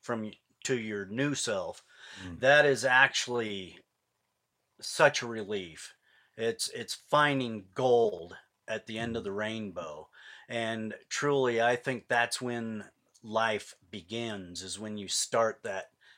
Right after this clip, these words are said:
Speaker 1: phase two. Talk to us and tell us about how you discovered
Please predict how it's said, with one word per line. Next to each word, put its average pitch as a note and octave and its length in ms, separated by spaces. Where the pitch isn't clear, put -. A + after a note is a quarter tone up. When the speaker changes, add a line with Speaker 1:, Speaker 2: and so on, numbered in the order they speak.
Speaker 1:
phase A2+ 580
two. F#2+ 420
Talk D3 360
to D3 180
us C3+ 160
and A2+ 160
tell C3 240
us - 160
about A#2 400
how C#3 340
you C3 380
discovered A#2 840